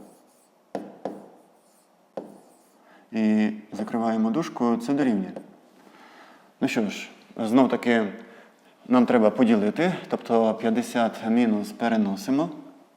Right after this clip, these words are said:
Так, перенесемо мінус. Ну і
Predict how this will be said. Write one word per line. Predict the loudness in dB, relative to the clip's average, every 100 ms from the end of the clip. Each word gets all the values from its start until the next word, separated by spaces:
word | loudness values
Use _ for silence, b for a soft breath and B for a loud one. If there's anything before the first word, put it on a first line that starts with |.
| _ _ _ -18 -18 -20 _ _ _ _ -16 -16 -20 -18 -16 -14 -18 -20 _ _ _ _ _ -14 -14 B B B B B -14
Так, | -10 -10
перенесемо | -6 -4 -4 -4 0 0
мінус. | 4 4 2 -2 -14 -20 B B B B B 0
Ну | 2 2 2
і | 6 6 6